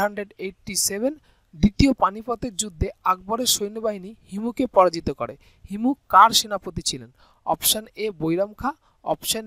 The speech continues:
বি, রানা প্রতাপ সিংহ, অপশন সি, আদিল শাহ এবং অপশন ডি, নাদির শাহ। তাহলে চারশো সাতাশি নম্বর প্রশ্ন, আর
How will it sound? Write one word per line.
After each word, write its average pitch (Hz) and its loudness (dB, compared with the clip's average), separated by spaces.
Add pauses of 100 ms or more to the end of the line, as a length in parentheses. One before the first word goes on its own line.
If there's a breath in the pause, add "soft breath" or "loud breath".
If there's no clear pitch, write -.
বি, 226 -4 (140)
রানা 175 2
প্রতাপ 208 -8
সিংহ, 214 -8 (380 soft breath)
অপশন 220 0
সি, 240 2 (160)
আদিল 185 0
শাহ 226 0 (360 soft breath)
এবং 185 -14 (120)
অপশন 208 0
ডি, 302 6 (220)
নাদির 175 2
শাহ। 131 -6 (420 soft breath)
তাহলে 151 -6
চারশো 185 6 (420 soft breath)
সাতাশি 214 6
নম্বর 233 -4 (100)
প্রশ্ন, 226 -6 (200)
আর 160 -8